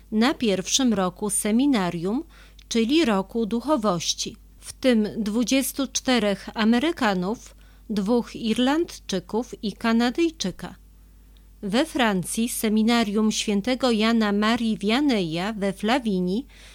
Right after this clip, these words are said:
przyjęło na roku duchowości szesnastu nowych alumnów, z czego tuzin Francuzów,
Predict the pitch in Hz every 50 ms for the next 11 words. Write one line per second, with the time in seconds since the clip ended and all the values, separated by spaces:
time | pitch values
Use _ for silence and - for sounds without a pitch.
0 | - - - - - - - 262 269 262 277 233 196 165 190 190 196 214 - -
1 | 240 214 208 208 208 214 220 220 - 202 190 170 196 254 - 302 311 302 214 190
2 | 165 165 - - - - - - 240 294 - - - - - - - - - 294
3 | 339 - - - - 220 208 202 190 - - - 254 240 220 196 190 185 185 220
4 | 220 - 214 233 240 262 262 233 185 170 165 165 160 - - - - - - -
5 | - - - - - - - - - - - 220 196 175 202 220 262 311 - -
6 | 226 214 185 175 196 190 185 175 - - 220 254 302 311 - - 190 175 156 160
7 | 190 214 226 - -